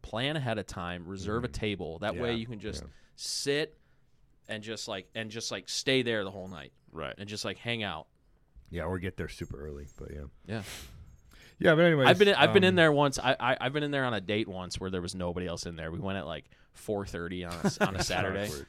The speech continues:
Speaker 3: There you go.
Speaker 1: We went down to Shooters, got food, and then was like, uh, "Let's just stay down here."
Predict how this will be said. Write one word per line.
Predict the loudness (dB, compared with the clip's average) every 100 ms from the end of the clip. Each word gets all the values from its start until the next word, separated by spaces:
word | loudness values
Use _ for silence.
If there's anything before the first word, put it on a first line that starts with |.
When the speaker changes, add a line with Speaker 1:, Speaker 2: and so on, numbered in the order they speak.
| -12
Speaker 3:
There | -8 -4
you | -4
go. | -6 -8
Speaker 1:
We | -4 0
went | 0 2
down | 0 -2
to | -4
Shooters, | -2 0 0 -4 -10
got | -8 -8 -8
food, | -10 -10 -10 -12 -18 -12
and | -10
then | -10 -12
was | -10
like, | -8 -8 -14 _ _ _ _ _ _
uh, | -14 -12 -10 -12 -16 _ _ _ _
"Let's | -6 -4
just | -4
stay | -6 -6
down | -4 -6
here." | -8